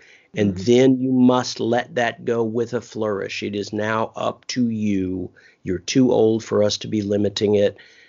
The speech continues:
Speaker 1: and you have to make your own decisions, which gives you that long, you know, that year or whatever to really talk to them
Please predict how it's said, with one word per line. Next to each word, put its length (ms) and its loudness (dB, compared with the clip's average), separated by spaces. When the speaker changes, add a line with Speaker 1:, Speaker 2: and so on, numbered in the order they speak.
Speaker 1:
and 280 -2
you 220 0
have 220 -2
to 80 -4
make 240 0
your 120 0
own 100 -2
decisions, 760 -4
which 260 2
gives 320 4
you 160 2
that 400 -2
long, 440 -2
you 120 -6
know, 140 -4
that 200 -6
year 300 -2
or 100 -2
whatever 380 -4
to 160 -6
really 240 -2
talk 340 -2
to 60 -12
them 260 -6